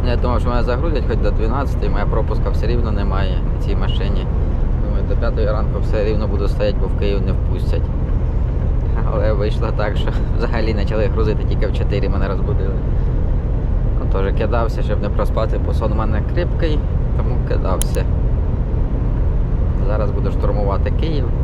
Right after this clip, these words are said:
Сьогодні субот-, а, сьогодні неділя, ну, все рівно машин небагато. Ще й рано, тому думаю, що якщо все добре,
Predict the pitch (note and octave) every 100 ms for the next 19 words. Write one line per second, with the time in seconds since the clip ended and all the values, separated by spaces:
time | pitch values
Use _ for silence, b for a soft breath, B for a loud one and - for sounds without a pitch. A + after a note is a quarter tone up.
0 | - - G#3+ F#3+ - G#2 - - - -
1 | - G2 - - - - E3+ - A3+ -
2 | D3 - - - - - A2 G2+ F#2 G2+
3 | - - - - - - - A#2+ - -
4 | - - - B B B - - - F2+
5 | F#2 C#3 D3 G#2+ - - G2+ - - -
6 | G2+ G#2 G2 - - G2 G#2+ G2+ - A#2+
7 | B2 A2